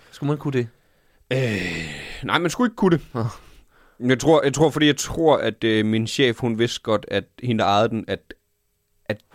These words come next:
Speaker 2: klientel, der kunne det slang, elskede, når der kom en ny, der ikke kunne det, fordi så kunne de lære dem det. Og så, du ved, lidt, så, det var som at fortælle en onkel-joke for første gang.
Speaker 1: Ja. <laughs> Men prøv at høre.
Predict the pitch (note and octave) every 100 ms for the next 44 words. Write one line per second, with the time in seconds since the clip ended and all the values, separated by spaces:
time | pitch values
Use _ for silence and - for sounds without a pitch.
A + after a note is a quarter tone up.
0 | - A2+ G2 - D3 - F2+ - C3 B2
1 | - G2+ G2+ G#2+ A#2 A#2 - A#2 F#2+ F#2
2 | - G#2+ G2 G2 F#2+ F#2+ F2+ - A2+ F#2+
3 | - F#2+ F2+ G2 F2 E2 D#2+ D#2+ E2 -
4 | - - G2+ F#2 _ _ _ _ _ _
5 | _ _ _ _ _ _ _ - _ _
6 | _ _ _ _ D4 G2 E2+ - - F#2+
7 | F#2 - F2+ F2+ F2 - - - G2+ G#2
8 | F#2+ - - A#2+ G#2+ F#2+ A2 F#2 F2+ F2
9 | E2+ G2 F#2+ F2 - D2+ _ G2+ F2+ -
10 | - C#3 - C#3+ - C#3+ - - B2+ -
11 | - - G3 F#3 D3+ - G#2 G2+ G2 G2